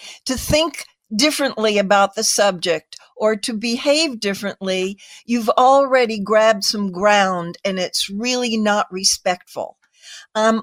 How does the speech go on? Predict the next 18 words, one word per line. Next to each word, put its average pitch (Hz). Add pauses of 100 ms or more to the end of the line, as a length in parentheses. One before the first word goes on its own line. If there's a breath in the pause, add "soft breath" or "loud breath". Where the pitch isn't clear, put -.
all 277
about 247
people 208
being 185
honest 214
and 175
forthcoming 262 (380 loud breath)
and 208
having 269
their 220
opinions 262
and 220
their 185
attitudes 214
and 202
their 185
viewpoints, 214
and 233